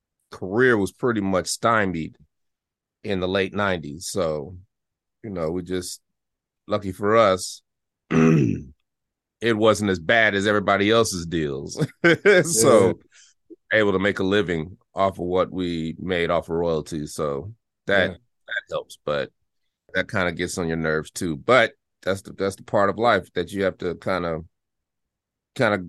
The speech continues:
Speaker 1: put that to the back of your, uh, back of your head, take responsibility for it,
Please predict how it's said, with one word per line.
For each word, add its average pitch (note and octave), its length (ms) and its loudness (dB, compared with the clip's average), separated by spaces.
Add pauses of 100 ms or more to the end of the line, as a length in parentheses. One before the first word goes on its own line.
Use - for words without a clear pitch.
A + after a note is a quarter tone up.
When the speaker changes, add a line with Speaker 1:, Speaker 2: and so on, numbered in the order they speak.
(120)
Speaker 1:
put C3+ 200 0
that - 180 2
to B2+ 80 -2
the G#2 80 0
back G#2+ 280 2
of G#2 120 -4
your, G2+ 320 4
uh, D#2 260 2 (460)
back G2 160 0
of G#2 80 -10
your F#2 160 0
head, G#2+ 340 4
take A2 240 0
responsibility G#2 840 -2
for G#2+ 320 0
it, - 80 -8